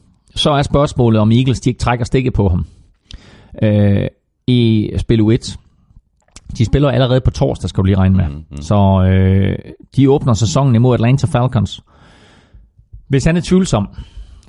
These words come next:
Speaker 1: vil de så risikere, at han spiller og bliver skadet i den kamp?
Speaker 2: Nej, det vil de ikke.
Speaker 1: Øh, så vi skal lægge mærke til, at det var i december sidste år, han blev skadet, ikke?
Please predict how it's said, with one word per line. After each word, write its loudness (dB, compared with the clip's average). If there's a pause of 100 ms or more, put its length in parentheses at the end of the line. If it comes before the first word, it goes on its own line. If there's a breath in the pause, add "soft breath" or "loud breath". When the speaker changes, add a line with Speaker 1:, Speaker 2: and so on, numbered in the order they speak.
Speaker 1:
vil -2
de -6
så -2
risikere, -2
at -2
han 0
spiller 0
og -4
bliver -2
skadet 0
i 0
den 0
kamp? -2
Speaker 2:
Nej, -10
det -8
vil -2
de -8
ikke. -14 (840 loud breath)
Speaker 1:
Øh, 0 (720)
så -2 (1160)
vi -4
skal -2
lægge -2
mærke -2
til, -2
at -4
det 2
var 2
i -4
december -4
sidste -4
år, -2
han -2
blev -8
skadet, -6
ikke? -2